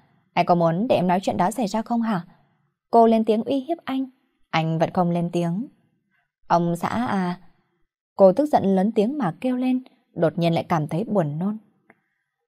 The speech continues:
Nam Tuệ lập tức chạy đến phòng tắm rồi hướng tới bồn cầu mà nôn mửa một trận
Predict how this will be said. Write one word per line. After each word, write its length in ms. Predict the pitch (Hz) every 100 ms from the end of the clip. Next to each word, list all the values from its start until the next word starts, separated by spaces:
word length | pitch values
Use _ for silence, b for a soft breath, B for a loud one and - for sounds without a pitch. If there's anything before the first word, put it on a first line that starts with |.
| _ -
Nam 240 | 170 165
Tuệ 120 | 170
lập 180 | 160 151 -
tức 140 | 262 -
chạy 180 | 196
đến 280 | - 165 196 254
phòng 180 | 180 151
tắm 300 | 156 170 294
rồi 200 | - 202
hướng 200 | 180 185
tới 140 | 220 254
bồn 200 | 226 165
cầu 220 | 180 165
mà 140 | 165
nôn 280 | 165 233 254
mửa 100 | 208
một 180 | 160 151 -
trận 180 | 165